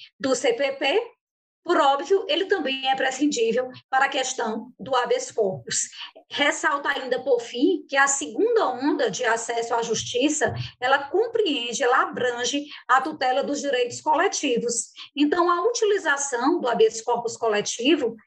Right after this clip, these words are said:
penso eu, ser constitucional, por ser, inclusive, um importante instrumento de efetivação do direito fundamental à liberdade,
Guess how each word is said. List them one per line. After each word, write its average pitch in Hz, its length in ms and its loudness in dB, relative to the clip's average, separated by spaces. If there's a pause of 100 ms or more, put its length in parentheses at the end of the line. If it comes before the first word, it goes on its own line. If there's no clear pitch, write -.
(300)
penso 294 440 -2
eu, 339 200 0
ser 311 300 -2
constitucional, 440 1120 0 (220)
por 330 120 2
ser, 381 200 2
inclusive, 359 880 0
um 330 80 0
importante 370 580 0
instrumento 294 600 -2
de 262 120 -4
efetivação 330 960 -2
do 302 140 -2
direito 254 340 -2
fundamental 381 720 0
à 339 60 -2
liberdade, 240 640 -2